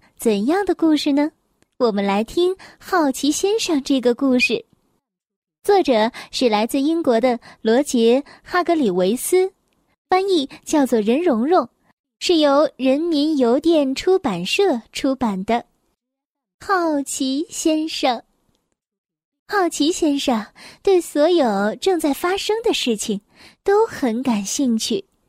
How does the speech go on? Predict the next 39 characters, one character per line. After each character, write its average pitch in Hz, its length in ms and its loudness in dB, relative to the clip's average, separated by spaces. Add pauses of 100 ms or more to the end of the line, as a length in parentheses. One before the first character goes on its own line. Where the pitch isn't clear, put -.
(600)
他 427 160 -4
总 277 300 0
是 370 140 2
喜 277 200 2
欢 339 240 0 (220)
打 240 200 0
听 339 220 -2
别 254 260 2
人 403 200 -2
的 294 100 0
事 254 220 -4
情。 220 260 -6 (1200)
好 359 260 0
奇 285 220 0
先 220 240 2
生 208 300 -2 (320)
是 - 180 0
这 440 300 2
样 277 240 2
的 247 80 0
一 254 200 0
种 214 220 0
人： 214 380 0 (880)
如 349 220 4
果 226 580 0 (380)
他 330 160 -2
看 330 340 -2
到 285 300 2 (240)
一 311 240 4
扇 359 280 0
锁 247 540 0
着 311 140 0
的 453 140 4
门， 254 420 2 (580)
就 440 160 4
会 392 160 4
忍 320 220 2
不 330 160 2
住 381 360 4